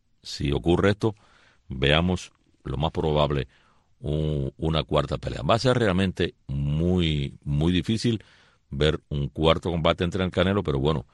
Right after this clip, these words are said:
si la cosa queda así, una victoria para cada uno y un empate, eh, lo más probable es que a-, veamos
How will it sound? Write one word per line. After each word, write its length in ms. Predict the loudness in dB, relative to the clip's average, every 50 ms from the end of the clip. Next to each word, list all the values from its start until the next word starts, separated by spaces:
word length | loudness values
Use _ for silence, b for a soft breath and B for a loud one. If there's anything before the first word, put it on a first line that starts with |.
| b b b b b b
si 320 | _ -12 -6 -2 -2 0 0
la 100 | -2 0
cosa 260 | 0 -2 0 0 0
queda 200 | 2 2 2 2
así, 200 | 0 0 -2 -2
una 140 | -2 0 -2
victoria 400 | -2 -2 -2 0 2 2 2 0
para 180 | 0 -2 -2
cada 220 | -2 -2 0 2 2
uno 280 | 2 2 -2 -4 -8 -6
y 100 | -4 -4
un 140 | -2 -2 -2
empate, 400 | -4 -4 -4 -6 -6 -6 -8 -12 b b b b b b b b _ -16
eh, 140 | -14 -10 -10
lo 120 | -6 -6
más 120 | -6 -6
probable 380 | -4 -4 -2 -2 0 0 -2 -2
es 80 | -4 -4
que 160 | -4 -4 -2
a-, 160 | -2 -4 -6
veamos 540 | -8 -8 -6 -4 -4 -4 -4 -6 -8 -10 -16